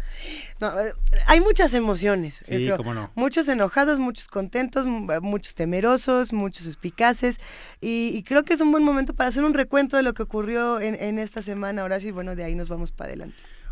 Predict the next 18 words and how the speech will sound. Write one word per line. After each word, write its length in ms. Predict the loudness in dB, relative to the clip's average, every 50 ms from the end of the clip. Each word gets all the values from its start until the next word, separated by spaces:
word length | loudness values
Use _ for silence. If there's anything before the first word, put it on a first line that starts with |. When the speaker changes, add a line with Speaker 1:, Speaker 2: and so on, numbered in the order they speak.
| -2
Speaker 2:
Bueno, 220 | 0 0 0 -2 -2 -4
a 60 | -2
ver, 180 | -2 -2 -2 -2 2 6
lo 160 | 8 8 8
primero 340 | 8 6 4 4 4 4 2
que 100 | 2 2
creo 180 | 2 0 0
que 160 | 2 2 0
es 160 | 0 0 0 -2
interesante 800 | -2 -2 0 -2 -2 -2 -2 -2 -4 -2 -2 0 0 0 0 -2 -6 -12 -12
comentar 600 | -6 -4 -2 -2 -2 -4 -4 -2 -2 -2 0 -2
es 180 | -4 -4 -4
el 140 | -4 -4 -2
hecho 420 | -4 -4 -6 -6 -6 -6 -4 -4 -2
de 360 | -2 -2 0 0 0 -2 -4 -4
que 360 | -4 -2 -2 -2 -2 -4 -6 -12 -20 -20 -20 -20 -18 -10
las 260 | -6 -6 -6 -4 -4 -4
elecciones, 840 | -4 -4 -4 -6 -4 -2 0 2 2 2 2 2 0 -2 -4 -10